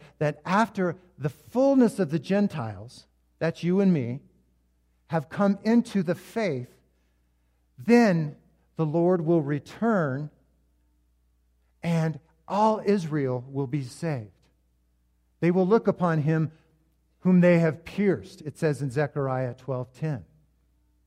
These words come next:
So yes, it's going to be a bloody time, but we don't have to be a part of that. We can, as his children,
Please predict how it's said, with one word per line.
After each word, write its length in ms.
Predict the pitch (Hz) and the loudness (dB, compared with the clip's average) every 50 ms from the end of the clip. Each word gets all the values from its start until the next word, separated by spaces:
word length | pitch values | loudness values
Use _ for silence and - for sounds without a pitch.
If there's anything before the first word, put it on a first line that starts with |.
| _ _ _ _ _ _ _ _ _ _ _ _ _ _ _ _ _ _ | _ _ _ _ _ _ _ _ _ _ _ _ _ _ _ _ _ _
So 120 | - 226 | -2 2
yes, 300 | 226 254 269 262 254 - | 4 4 4 4 2 0
it's 120 | 214 - | -6 -4
going 220 | - 220 240 247 233 | -2 2 2 4 4
to 60 | 233 | 2
be 240 | 165 202 208 180 - - - - | 2 2 0 0 -2 -6 -8 -6
a 60 | - 180 | -6 -4
bloody 380 | 143 196 220 233 247 254 233 | -2 0 2 2 2 2 0
time, 340 | - - - 247 254 226 - - - - - | 0 0 -2 0 0 0 -2 -4 -8 -6 -2
but 160 | - 220 202 202 | 0 0 0 4
we 200 | 208 277 285 247 | 4 6 6 6
don't 300 | 269 254 262 254 - - | 6 4 4 2 2 0
have 260 | 190 233 269 269 - | 0 2 2 0 0
to 80 | 254 | 0
be 120 | 190 233 240 | 4 4 4
a 80 | 220 | 4
part 300 | 226 - - 254 262 277 | 4 2 0 0 2 2
of 100 | 269 196 | 2 2
that. 260 | 156 175 147 127 - - - - - - - - - _ _ - | 2 2 2 0 -2 -8 -18 -20 -20 -20 -20 -20 -20 _ _ -8
We 220 | 160 190 247 262 | -2 0 2 0
can, 360 | 247 - 214 220 208 208 208 - | 2 2 2 2 2 2 0 0
as 320 | 190 214 220 220 226 220 | 0 0 2 0 0 -2
his 400 | - 165 190 226 226 214 208 - - _ _ _ | -2 0 0 2 2 0 -2 -8 -14 _ _ _
children, 520 | - - 233 247 247 226 196 185 180 175 | -6 -2 0 0 2 2 0 0 0 -2